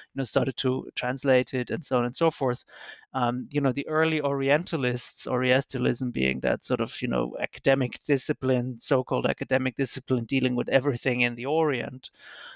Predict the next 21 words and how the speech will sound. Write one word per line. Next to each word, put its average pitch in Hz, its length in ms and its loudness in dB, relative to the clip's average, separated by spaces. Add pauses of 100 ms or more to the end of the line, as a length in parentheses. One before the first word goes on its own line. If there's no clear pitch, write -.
(380)
um, 135 640 -2
uh, 131 320 2
they, 135 280 0
you 147 120 -6
know, 135 100 0
they 135 220 2
started 151 320 0
to 139 80 -6
translate 139 720 2
sort 139 140 -2
of 127 120 -6
the, 127 300 -2
the 127 80 -2
first 135 400 2
sort - 160 0
of, 123 180 -2 (100)
you 143 100 -4
know, 127 100 0
religious 131 440 2
texts, - 640 -2
um, 123 340 0